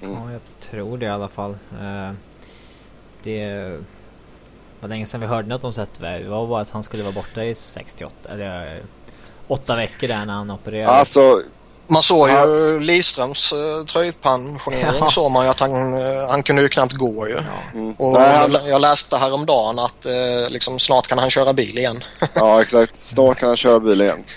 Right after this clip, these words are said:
Speaker 3: Ja. Så han är
Speaker 1: Ja.
Speaker 3: nog inte en och en halv vecka från comeback, liksom.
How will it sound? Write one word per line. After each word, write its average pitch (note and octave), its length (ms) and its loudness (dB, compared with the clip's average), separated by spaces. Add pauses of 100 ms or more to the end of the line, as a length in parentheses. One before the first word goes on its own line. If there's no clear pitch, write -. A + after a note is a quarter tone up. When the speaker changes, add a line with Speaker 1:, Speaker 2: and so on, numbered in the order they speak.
(320)
Speaker 3:
Ja. C#3+ 160 4 (2000)
Så - 160 2
han C#3 160 2
är D3 60 2
Speaker 1:
Ja. D3 100 2
Speaker 3:
nog D3+ 80 2
inte D3+ 220 -2 (320)
en B2+ 100 0
och B2+ 60 -4
en C3+ 60 -6
halv A#2+ 180 -2
vecka A#2+ 300 -6
från A#2+ 300 -8
comeback, A#2 420 -8
liksom. - 340 -10